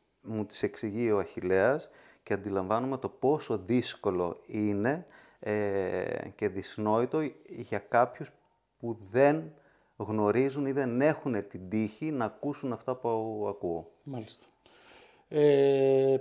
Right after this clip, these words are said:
Speaker 2: πάμε στην ιστορία. Έχουμε
Speaker 1: Αμέ.
Speaker 2: αυτή τη στιγμή, σήμερα, έχουμε τρεις τύπους.
Speaker 1: Μμμ.
Speaker 2: Giant.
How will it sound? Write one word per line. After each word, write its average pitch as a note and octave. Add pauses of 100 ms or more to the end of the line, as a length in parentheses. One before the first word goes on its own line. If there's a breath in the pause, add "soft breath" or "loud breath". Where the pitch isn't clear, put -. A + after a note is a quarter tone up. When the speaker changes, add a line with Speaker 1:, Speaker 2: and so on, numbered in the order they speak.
Speaker 2:
πάμε D#3+
στην B2+
ιστορία. A2+
Έχουμε F#3
Speaker 1:
Αμέ. F3
Speaker 2:
αυτή -
τη D3+
στιγμή, D3+ (180)
σήμερα, D#3
έχουμε D#3+
τρεις D#3
τύπους. - (220)
Speaker 1:
Μμμ. A#2
Speaker 2:
Giant. D#3+